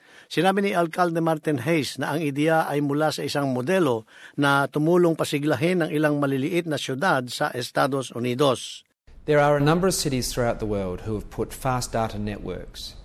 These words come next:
Speaker 2: into their cities, and we've case studied them. A number of these cities are in the United States of America, and what it's done, though, it's attracted investment,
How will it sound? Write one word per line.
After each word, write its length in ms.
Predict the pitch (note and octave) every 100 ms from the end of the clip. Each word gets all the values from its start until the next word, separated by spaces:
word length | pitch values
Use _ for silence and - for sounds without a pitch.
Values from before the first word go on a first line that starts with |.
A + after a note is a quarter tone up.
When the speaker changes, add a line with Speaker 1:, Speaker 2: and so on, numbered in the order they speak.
| - - -
Speaker 2:
into 240 | B2 A2+ G2
their 160 | G2+
cities, 640 | - G#2 F2+ F2 F#2+ - - - - - - -
and 80 | G#2+
we've 160 | C#3 -
case 320 | C#3+ B2+ -
studied 320 | G#2 F2+ D2+
them. 240 | - - -
A 80 | G#2+
number 240 | C3 D3
of 20 | C3+
these 160 | C3
cities 300 | - B2 A2
are 240 | A#2 B2+ B2
in 80 |
the 100 | A2
United 380 | A2 G#2+ G#2+ G2
States 320 | - G2 F#2
of 80 | -
America, 560 | F#2 F#2+ F#2 - F2 - - - - - -
and 160 | A2
what 160 | B2+ D#3+
it's 100 | -
done, 300 | C#3+ C3+ A2+
though, 240 | E2 D#2+ - - - - -
it's 160 | G#2 F#2
attracted 400 | - A2+ G#2+ G2+
investment, 640 | G2 A2 - F3 A3+